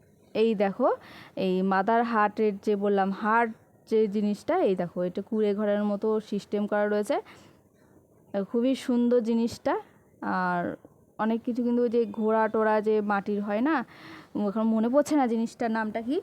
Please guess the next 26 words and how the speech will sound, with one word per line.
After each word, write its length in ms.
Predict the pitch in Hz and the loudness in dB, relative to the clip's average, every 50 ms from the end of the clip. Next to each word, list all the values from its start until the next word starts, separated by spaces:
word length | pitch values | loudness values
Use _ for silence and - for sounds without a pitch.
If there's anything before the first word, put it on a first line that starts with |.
| - - - - - - | -6 -10 -12 -12 -4 0
তো 180 | 233 226 220 | 2 2 4
ওগুলো 260 | 214 214 226 233 240 240 | 2 2 2 0 0 0
দিয়ে 220 | 214 240 247 247 | 2 0 0 0
সুন্দর 360 | 247 - - 226 220 226 226 | -2 -2 -2 -2 0 -2 -2
করে 200 | 226 247 226 240 | -2 -2 -2 -2
সাজানো। 360 | 233 - 226 202 202 214 240 | -2 -2 -2 -2 -2 0 0
আর 180 | 262 262 240 208 | 0 2 2 2
এটা 180 | 202 - 262 262 240 - | 2 2 0 0 0 -2
অনেকটা 760 | - 202 226 285 311 330 349 349 359 330 - - - 320 311 | -2 -2 0 0 2 2 0 0 -2 -4 -4 -2 0 0 0
বড় 460 | 247 214 220 214 214 220 233 247 247 | 0 0 0 2 2 2 2 2 2
একটা 280 | 240 240 - _ 247 240 | 0 -2 -4 _ -2 0
এরিয়া, 760 | 233 226 - - - 202 202 202 196 214 214 220 240 311 453 - - - - - - - - - - | 0 0 0 0 0 0 0 0 0 -2 0 0 0 -2 -4 -6 -12 -20 -20 -20 -20 -20 -20 -14 -8
তো 80 | - 196 190 190 185 185 185 185 190 196 - - | -6 -6 -4 -2 -2 -4 -4 -4 -6 -8 -10 -10
এই 140 | 226 - 202 | -6 -4 -4
দেখো, 200 | 190 190 180 185 | -4 -4 -6 -6
বেশ 280 | 196 214 214 226 233 220 | -2 -2 0 0 -2 -4
সুন্দর। 600 | - - - 220 202 202 202 196 202 240 320 - - - _ - _ _ - - _ - - _ _ _ _ _ _ _ _ _ _ _ _ - - - - - - - - - - - - - - - | -8 -8 -6 -4 -2 -2 -2 -2 -2 -2 -4 -4 -6 -14 _ -20 _ _ -20 -20 _ -20 -20 _ _ _ _ _ _ _ _ _ _ _ _ -20 -20 -20 -20 -20 -20 -20 -20 -20 -20 -20 -20 -20 -20 -8
আর 280 | - 208 208 202 202 202 | -4 -2 0 0 0 0
যেটা 220 | 185 233 247 285 | 0 2 2 2
বলছিলাম, 500 | 269 262 269 262 - 277 240 220 220 285 - - - - - - - _ | 4 4 2 2 2 0 2 2 2 0 -2 -6 -14 -20 -20 -20 -16 _
এই 140 | - 208 233 | -4 -2 -2
দেখো, 260 | 196 208 - - - - | 0 -2 -4 -4 -8 -8
আর 140 | - 196 185 | -8 -8 -8
একটা 420 | 190 185 - _ - 277 285 294 | -8 -10 -6 _ 0 2 2 2
রোবট 400 | 247 190 175 165 170 165 - - | 2 0 -2 -6 -10 -14 -16 -10
এদের 220 | - 208 185 214 | -10 -6 -4 -4